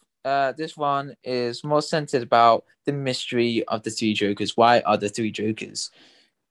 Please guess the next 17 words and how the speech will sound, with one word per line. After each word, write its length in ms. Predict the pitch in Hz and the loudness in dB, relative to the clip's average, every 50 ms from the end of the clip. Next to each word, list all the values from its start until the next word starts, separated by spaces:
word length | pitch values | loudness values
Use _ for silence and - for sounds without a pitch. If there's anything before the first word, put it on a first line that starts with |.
| _ - - | _ -4 0
Uh, 260 | 95 95 95 92 - - | 2 4 6 6 4 4
I'm 100 | 135 160 | 4 4
not 140 | 165 151 - | 2 2 2
gonna 100 | 143 131 | 2 0
spoil 320 | - - 131 120 120 123 | 0 2 4 4 6 6
it, 160 | 123 123 - _ _ _ _ _ _ - | 4 4 2 _ _ _ _ _ _ -8
uh, 400 | 92 95 82 87 92 92 95 92 - | -6 -6 -6 -6 -6 -8 -8 -8 -2
but, 360 | - 123 110 101 98 85 - _ _ _ _ _ _ _ _ - - | 2 2 4 4 2 0 -4 _ _ _ _ _ _ _ _ -12 -8
uh, 340 | - 104 104 101 104 - - | -6 -4 -4 -4 -4 -4 0
it 180 | - 127 143 - | 2 2 4 6
is, 340 | 143 160 147 143 147 - _ _ - | 6 4 4 4 0 -8 _ _ 0
it 140 | 170 - | 2 4
is 140 | 160 190 190 | 4 2 2
cleverly 360 | - - 208 190 185 170 151 | 2 2 2 2 2 2 0
written. 400 | 139 139 147 - - 170 170 175 _ _ _ _ _ _ _ _ _ | 0 -2 -4 -6 -6 -10 -10 -12 _ _ _ _ _ _ _ _ _
Uh, 840 | - - 120 117 113 117 117 113 113 113 117 117 113 113 113 113 113 - _ _ _ _ - - - _ _ _ _ _ _ _ _ _ _ _ _ _ _ _ _ _ _ _ - | -2 0 4 4 6 6 6 6 4 4 4 2 2 2 2 2 0 -2 _ _ _ _ -20 -20 -20 _ _ _ _ _ _ _ _ _ _ _ _ _ _ _ _ _ _ _ -12
and 300 | 135 143 139 127 117 | -10 -10 -10 -12 -14